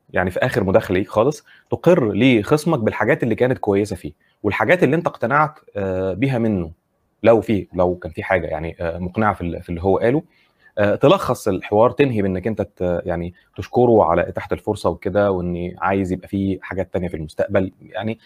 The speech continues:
دي حاجات، دي خطوط عامة يعني كده في كل الحوارات أو المناظرات يعني.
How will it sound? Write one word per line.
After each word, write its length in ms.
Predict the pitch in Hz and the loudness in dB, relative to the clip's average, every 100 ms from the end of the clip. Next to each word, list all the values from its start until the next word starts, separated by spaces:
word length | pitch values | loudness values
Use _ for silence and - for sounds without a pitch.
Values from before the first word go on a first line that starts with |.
| _ | _
دي 80 | 180 | -6
حاجات، 220 | 170 175 | 0 2
دي 140 | 156 165 | 4 2
خطوط 320 | - - 104 | 0 -2 2
عامة 300 | 104 117 95 | 4 4 4
يعني 220 | 98 92 | 2 0
كده 160 | 95 92 | -4 -6
في 240 | - _ | -10 _
كل 160 | 117 98 | -4 -4
الحوارات 360 | - 90 95 | -2 0 0
أو 100 | 90 | -2
المناظرات 400 | 85 85 82 87 - | -6 -8 -8 -12 -14
يعني. 140 | - | -20